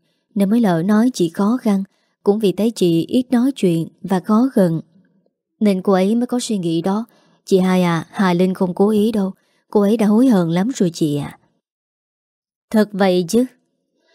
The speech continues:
Thảo Hiền nghe thấy những lời này thì buồn cười lắm. Là Hà Linh đã biến tấu cho câu chuyện trở nên nhẹ nhàng hơn hay sao? "Dạ đúng à." Tuấn Danh đáp,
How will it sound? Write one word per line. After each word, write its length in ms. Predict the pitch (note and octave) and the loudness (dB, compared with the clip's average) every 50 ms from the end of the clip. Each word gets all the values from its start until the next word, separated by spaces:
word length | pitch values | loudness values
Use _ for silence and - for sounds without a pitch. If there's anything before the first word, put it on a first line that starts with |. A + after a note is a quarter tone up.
| _ _ _ _ _ | _ _ _ _ _
Thảo 180 | - A3+ G3+ G#3+ | -2 0 2 4
Hiền 240 | A#3 A3 G#3 G3 G3 | 4 4 2 2 2
nghe 140 | G#3 A3 A3 | 0 0 0
thấy 160 | - A#3+ C4 | 0 0 2
những 180 | C4 B3 C4 | 2 2 2
lời 200 | C4+ A#3+ G3+ F3+ | 2 2 0 0
này 340 | E3+ E3+ E3+ E3+ E3 E3+ E3 E3 | 0 0 0 0 0 -2 -2 -2
thì 100 | F#3 E3 | -2 -2
buồn 260 | D#3+ F3 E3+ D#3+ D#3+ - | 0 0 0 0 -2 -4
cười 280 | - E3+ E3 D#3+ D#3 | -4 -2 -2 -2 -2
lắm. 260 | D3+ D#3+ F#3 B3 D#4 D#4+ _ _ _ _ _ _ _ _ | -2 -4 -4 -4 -6 -8 _ _ _ _ _ _ _ _
Là 180 | - F#3+ F#3 F#3+ | 0 0 2 2
Hà 180 | F#3+ F#3+ F#3 | 2 0 0
Linh 200 | F#3 F3+ A3 A3+ | 0 0 0 0
đã 100 | F#3+ F3+ | 0 0
biến 280 | E3 E3+ G3 A3+ B3+ C#4+ | 0 0 -2 -2 -2 -2
tấu 340 | - A#3 G#3+ A3+ B3+ D4 D#4+ E4 | -2 0 0 0 0 0 -2 -2
cho 120 | - G#3+ | -4 -4
câu 200 | - - G3 F3+ | -2 0 -2 -2
chuyện 360 | E3+ - F3 E3+ D#3+ D#3 D3+ - _ _ _ - | -2 -2 -2 -2 -2 -2 -6 -10 _ _ _ 0
trở 120 | - G3 | 0 2
nên 200 | G#3+ B3+ B3+ A#3 | 2 2 2 2
nhẹ 200 | G#3+ F#3+ F3 F3 | 0 0 0 0
nhàng 280 | F3 F3 F3+ F3 E3+ E3 | 0 -2 -2 -2 -2 -2
hơn 260 | F3+ G3 F#3+ F#3+ F#3 | -2 0 0 0 0
hay 160 | G3+ G3 F#3+ | 0 0 0
sao? 280 | F#3 - F#3 F3+ G3+ G#3+ - _ _ _ _ _ _ _ _ _ _ _ _ _ | -2 -2 -2 -2 -4 -6 -8 _ _ _ _ _ _ _ _ _ _ _ _ _
"Dạ 240 | - G3 F#3 F#3+ F3 | -8 -4 -2 -2 2
đúng 220 | F3 G3+ A3+ C4+ | 2 2 4 4
à." 240 | C#4+ G#3 E3+ F3 - _ _ _ _ _ _ _ _ _ _ _ _ _ _ _ _ _ _ _ _ _ - | 2 0 0 -4 -8 _ _ _ _ _ _ _ _ _ _ _ _ _ _ _ _ _ _ _ _ _ -2
Tuấn 200 | G#3 G3+ A3 G3+ | -2 0 0 0
Danh 200 | G3 F3+ E3 D#3+ | 0 -2 -2 -2
đáp, 240 | F3 F3 G#3 B3+ | -2 -2 -2 -4